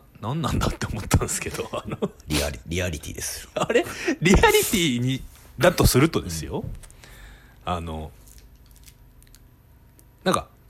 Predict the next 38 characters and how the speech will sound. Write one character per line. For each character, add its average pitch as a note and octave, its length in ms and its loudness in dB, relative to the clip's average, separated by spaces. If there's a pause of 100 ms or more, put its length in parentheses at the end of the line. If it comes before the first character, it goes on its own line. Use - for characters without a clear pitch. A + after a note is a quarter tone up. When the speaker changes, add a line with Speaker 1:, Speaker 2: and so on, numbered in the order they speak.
(140)
Speaker 1:
し D4 180 0
ん F4 40 -2
ち - 40 4
ゃ G#3+ 40 4
ん D#3+ 40 4
多 E3+ 60 2
分 B2 80 -2
サ A#2 80 -2
ラ G#2 100 2
リ G2+ 100 0
ー F#2+ 40 -4
マ D#2+ 80 -6
ン D2+ 40 -10
じ C#2 60 -12
ゃ C2 40 -16
な - 20 -18
い - 20 -20
で - 60 -18
す - 80 -16
か。 - 80 -20 (100)
Speaker 2:
は C#2+ 80 -10
い。 B1+ 100 -12 (800)
Speaker 1:
ス - 120 -6
ー G2+ 40 -4
ツ - 120 -8
着 - 100 -10
て、 E3 260 2
ビ F#2 120 -6
ジ G#2 60 -4
ネ F2+ 80 -4
ス - 60 -8
バ F#2+ 80 -2
ッ - 100 -4
グ F2+ 60 -6
持 F2 60 -6
っ - 20 -10
て - 140 -14
て、 D3+ 340 -4